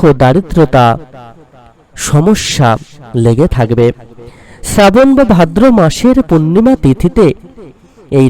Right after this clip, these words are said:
রাখি পূর্ণিমা পালন হয়ে থাকে। হিন্দু ধর্মে অন্যতম একটি পবিত্র উৎসব হলো এই রাখি পূর্ণিমা। বোন এবং দিদিরা এই দিনে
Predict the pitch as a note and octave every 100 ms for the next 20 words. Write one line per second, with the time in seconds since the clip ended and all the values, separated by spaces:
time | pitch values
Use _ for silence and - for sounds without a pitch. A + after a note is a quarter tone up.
0 | A#2+ A#2+ - D3 D3+ D#3 F3 A#3 B3+ A#2+
1 | A#2 A2+ A#2 A2+ A#2 - A#2 A2+ A#2 -
2 | A#2 - - _ - C3+ C3 C3+ C#3 B2
3 | C3 D3 D#3 D#3 C3+ D3 - D#3+ - -
4 | C#3+ F#3 G#3 A#3 B3 B3+ B3+ A#3 A#3+ -
5 | D#3 F3+ - A#3+ D3+ B2+ - G#3+ F#3+ F#3
6 | B2+ G#3 - E3 - C#3+ A#2+ G#2+ - B2
7 | A#2 A2+ A2 A2 - - - - E3 G#3+
8 | G#3 G3+ G#3 G3+ F#3+ F3+ G#3+ G#3+ F#3+ F3+
9 | G3 F#3+ G#3